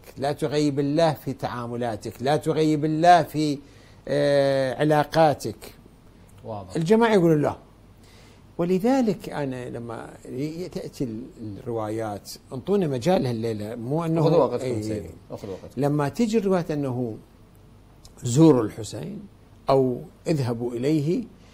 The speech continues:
Speaker 1: من مثلًا مشى إلى زيارة سيد الشهداء، طبعًا عندنا روايات من مشى إلى أمير المؤمنين أيضًا.
Speaker 2: نعم.
Speaker 1: هاي كلها تريد ت-،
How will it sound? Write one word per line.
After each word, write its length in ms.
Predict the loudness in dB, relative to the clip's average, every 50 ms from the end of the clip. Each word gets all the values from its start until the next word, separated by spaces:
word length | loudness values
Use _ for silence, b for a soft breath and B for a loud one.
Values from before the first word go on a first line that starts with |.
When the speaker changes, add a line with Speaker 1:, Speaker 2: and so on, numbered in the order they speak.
| B B B B -12
Speaker 1:
من 560 | -8 -4 -2 0 0 0 0 -2 -4 -6 -6
مثلًا 280 | -8 -8 -6 -6 -8 -6
مشى 440 | -4 0 0 2 2 2 2 0 0
إلى 440 | 0 -2 -2 -2 0 -2 -2 -4 -8 -10 -10
زيارة 440 | -6 -2 0 0 0 0 -4 -6
سيد 300 | -8 -10 -8 -8 -8 -8
الشهداء، 640 | -8 -10 -10 -8 -8 -8 -6 -4 -2 -2 -2 -2 -4 -8
طبعًا 160 | -8 -8 -6
عندنا 240 | -6 -6 -4 -4 -4
روايات 420 | -2 -2 0 2 0 0 0 -2
من 140 | -6 -4 -2
مشى 320 | -2 -2 -2 -2 -2 0 0
إلى 180 | 0 0 2
أمير 240 | 4 6 6 6 6
المؤمنين 440 | 6 4 -2 -4 -4 -6 -6 -6 -6
أيضًا. 320 | -6 -6 -6 -6 -10 -12 -14 -18 -20 -20 -20 -20 -20 -16 -14 -12
Speaker 2:
نعم. 200 | -12 -12 -12 -14 -14 -8
Speaker 1:
هاي 160 | -6 -6 -6
كلها 640 | -6 -4 0 0 2 2 2 0 0 0 0 0 -2 -6 b b b b b b b b -10 -10 -10 -8
تريد 340 | -6 -2 -2 0 0 -2 -2 -6 -12 -20 -20 -20 -20 -20 -20 -20 -12
ت-، 40 | -10